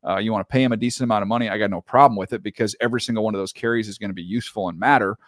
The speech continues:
uh, which would justify the investment. And that's where the Cowboys are right now. This is a playoff team. It's been a playoff team. They're trying to take that next step. And I feel, to me, uh, that's, that's a hole, that's a missing piece on this roster right now, is someone to complement Pollard, just a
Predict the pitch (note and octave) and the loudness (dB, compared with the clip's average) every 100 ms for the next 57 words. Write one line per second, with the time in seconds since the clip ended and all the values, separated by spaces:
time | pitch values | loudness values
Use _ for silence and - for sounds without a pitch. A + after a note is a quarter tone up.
0 | _ _ - G#2 A2+ - A2 C#3 C3 - | _ _ -4 -2 -4 -4 0 4 4 2
1 | - A2+ G#2 G2 G2 E3 - F#2+ G#2+ A2 | 2 2 2 -4 2 2 2 -8 -6 -2
2 | C3+ - A#2+ A2+ G#2 G#2 A2 A#2+ A#2 G#2+ | -2 -2 -2 0 0 -2 -2 2 2 2
3 | G#2 - G2 G#2+ G2 A2 - G2+ B2 D2+ | -2 -4 -4 -2 0 -2 -4 -4 -4 -4
4 | G#2+ - - - C3+ C3+ B2 C3 B2+ B2+ | -10 -10 -6 0 4 4 2 -4 -6 -6
5 | - - A#2+ C3 B2+ B2 A#2 - B2+ A#2 | -10 -2 0 2 2 4 4 2 -2 -2
6 | A#2 - _ _ - A#2+ - B2 A#2 - | -4 -6 _ _ -6 -4 0 0 -2 -6
7 | A#2+ A2+ G2 A2 G2+ - C3+ B2 - G#2 | -6 -4 -4 -6 -8 -6 0 0 -2 -8
8 | G#2+ - A2+ - A2 A#2+ E3 A#2 A#2 - | -10 -4 -4 -4 -8 -2 0 0 -2 -8
9 | _ - G2+ G2 A2 B2 - - - B2 | _ -4 0 0 2 0 -2 -6 -2 0
10 | - F2+ C3 A#2+ A2 - F#2 A2 A#2+ G2 | -2 -2 0 0 -2 -4 -6 -4 -4 -6
11 | F#2 - - F#2+ F#2 F#2 G2 G2+ C3+ G#2 | -8 -8 -6 -6 -8 -8 -4 -4 -4 -8
12 | F2 - F2+ G2+ G2 A#2+ A2 F#2 - - | -8 -8 -8 -6 -6 -6 -6 -8 -14 -4
13 | B2+ - G2 F2+ - - A2+ F2 F#2 G2 | -4 -4 -6 -8 -6 2 2 2 -4 -10
14 | G2 | -12